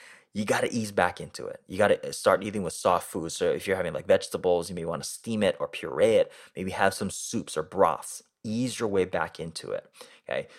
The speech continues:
So what I recommend for, like, all my patients whenever we start doing a block fast is we use a thing called Fun. And Fun has a bunch of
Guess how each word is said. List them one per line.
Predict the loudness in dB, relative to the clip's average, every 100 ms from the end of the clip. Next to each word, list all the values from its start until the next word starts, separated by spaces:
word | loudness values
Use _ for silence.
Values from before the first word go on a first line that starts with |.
| -18
So | -4 6 6 6 0
what | 4 6 8
I | 10
recommend | 12 10 8 4 2 0 -4 -10
for, | -14 -4 2 4 6 4 2 0
like, | 0
all | 2 0
my | 0
patients | -2 -4 -2 -4 -4
whenever | -6 -2 -2 -4
we | -6
start | -4 2 2
doing | 0 -4
a | -4
block | 0 2 2 0
fast | 2 2 0 -4 -16 -20 -8
is | -6
we | -2 -2
use | -2
a |
thing | -4 -4
called | 0 0 0
Fun. | -2 0 0 0 -8 -20 -20 -12
And | -10
Fun | 0 2 2
has | 2 0
a | 0
bunch | -4
of | -4